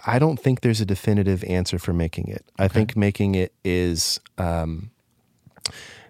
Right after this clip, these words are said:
Speaker 1: making it in the new music industry, music business is, um, first step, set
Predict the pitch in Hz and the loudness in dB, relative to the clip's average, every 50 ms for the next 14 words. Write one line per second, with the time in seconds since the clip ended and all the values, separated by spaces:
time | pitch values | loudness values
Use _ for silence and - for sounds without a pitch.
0 | - - 107 120 135 135 - 165 165 165 165 - - 123 113 113 110 107 110 117 | -6 0 2 4 4 4 4 4 4 4 4 4 4 4 4 4 4 4 4 4
1 | 123 120 117 113 107 101 104 101 95 - - _ _ _ _ _ _ _ _ - | 4 4 4 4 4 2 2 -2 -2 -4 -14 _ _ _ _ _ _ _ _ -4
2 | - 113 104 101 101 98 - - - - - 98 92 92 90 87 90 98 101 104 | -2 0 2 2 0 0 -2 -4 -6 -6 -4 -4 -2 -2 -2 0 0 0 2 0
3 | 98 92 92 95 - 87 90 90 85 95 92 85 87 87 - - - - 101 92 | 0 -2 -4 -6 -4 -2 0 0 0 -2 -2 -4 -4 -4 -6 -6 -4 0 2 2
4 | 90 90 90 90 90 92 - - - - _ _ _ - _ _ _ _ _ _ | 4 4 2 2 0 0 -2 -4 -4 -6 _ _ _ -20 _ _ _ _ _ _
5 | _ _ _ _ _ _ _ _ - - 98 92 87 87 85 85 82 82 - - | _ _ _ _ _ _ _ _ -4 -2 0 2 2 2 0 -2 -4 -4 -6 -8
6 | - - - _ _ _ _ _ _ _ _ _ _ _ _ _ _ _ _ _ | -10 -12 -16 _ _ _ _ _ _ _ _ _ _ _ _ _ _ _ _ _
7 | _ _ _ _ _ _ _ _ _ - - - _ _ _ _ _ - - - | _ _ _ _ _ _ _ _ _ -20 -20 -20 _ _ _ _ _ -18 -16 -14
8 | - - - 131 127 139 143 - - - - - - - - 131 123 120 - - | -10 -2 2 4 4 4 4 2 -2 -6 -6 -6 -6 0 2 4 4 4 2 0
9 | - - _ _ - _ _ _ - - - - - - 117 113 110 | -8 -20 _ _ -20 _ _ _ -12 -8 -6 -2 2 4 4 4 4